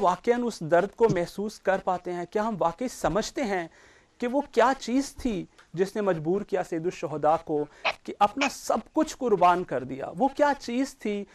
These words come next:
کہ شہزادہ علی اصغر ہوں، شہزادہ علی اکبر ہوں، شہزادہ قاسم ہوں، اون و محمد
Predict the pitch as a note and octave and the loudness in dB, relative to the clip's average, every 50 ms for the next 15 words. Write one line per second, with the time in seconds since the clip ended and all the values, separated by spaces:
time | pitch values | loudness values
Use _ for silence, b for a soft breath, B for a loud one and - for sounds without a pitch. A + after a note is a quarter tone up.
0 | b b b b b - A#3 A#3+ A#3+ B3 - - _ _ _ _ _ - - - | b b b b b -4 -2 0 0 -2 -2 -6 _ _ _ _ _ -16 -6 -2
1 | G#3+ G3+ F3+ F#3 G3+ G3+ G3 A#3 A#3+ A#3+ A#3 G#3 G#3 G#3 G#3 G3+ - - - A3+ | -2 0 4 4 4 4 6 4 2 2 2 2 0 2 0 0 0 0 2 2
2 | A#3+ A3+ F3 F#3+ F#3+ F#3 F3+ E3+ - b b b b - A3 G3+ F3+ F3 F#3 F#3 | 4 4 2 2 0 0 0 -2 -6 b b b b 0 2 2 4 6 6 6
3 | F#3 A3 A#3 A3+ G#3 F#3+ F#3 F#3+ F#3 F3+ - F3+ F3+ A3 A3+ G#3 F3 F#3 F3+ F3 | 6 4 4 2 2 2 2 0 0 -2 -2 -2 -2 -2 0 0 -2 -2 -2 -2
4 | F3 E3+ - G3+ F#3 F3 D#3+ F#3+ F#3+ G3 G#3+ A3 G#3 G#3 - F3 E3 E3 - - | -4 -4 -4 -4 -4 -2 -2 -2 0 0 0 -2 -2 -2 0 0 -2 -2 -2 -4
5 | A#3 A#3 G3 D#3+ F3+ F3 F3 E3+ E3+ E3+ b b b b b b b b F#3+ G#3 | -6 -6 -4 -2 -2 0 0 0 -2 -4 b b b b b b b b -2 0
6 | G#3 A3+ A#3 G#3+ G3 - F#3 F3 F3+ F#3 G#3+ A#3 G3+ | 0 -2 -2 -2 -2 0 0 0 0 -2 -4 -4 -4